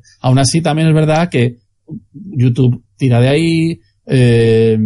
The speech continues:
el Gmail tira de ahí, es decir, que tiene servidores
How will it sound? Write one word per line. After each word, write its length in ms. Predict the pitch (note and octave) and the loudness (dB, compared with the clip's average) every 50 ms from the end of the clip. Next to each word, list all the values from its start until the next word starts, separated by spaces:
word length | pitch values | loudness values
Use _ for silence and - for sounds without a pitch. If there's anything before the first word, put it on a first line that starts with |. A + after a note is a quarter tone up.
| G#2+ G#2+ G#2 G#2 G#2 A2+ - _ _ - | -2 -2 -2 -4 -6 -8 -12 _ _ -10
el 180 | C3+ B2+ A#2 - | -8 -8 -6 -4
Gmail 260 | B2+ A#2 A#2 A2+ A2+ | -4 -2 -2 -2 -2
tira 220 | - B2+ A#2 A#2 C3 | -2 -2 -2 -2 0
de 80 | D3+ | -2
ahí, 200 | E3 E3+ E3+ E3+ E3 | -2 -2 -4 -4 -4
es 100 | C3+ B2+ | -2 -2
decir, 260 | B2+ A#2 D#3 C#3 B2 | -2 0 0 -2 -2
que 120 | - B2+ A2+ | -2 -4 -2
tiene 200 | C3 B2 C3 C3 | -2 0 -2 -2
servidores 800 | - - C#3+ C3+ C3+ C3+ C3 C3+ C3 C3+ C3+ D3 D3+ - - | -4 -4 -6 -6 -4 -4 -4 -2 -2 -2 -2 -2 -4 -6 -10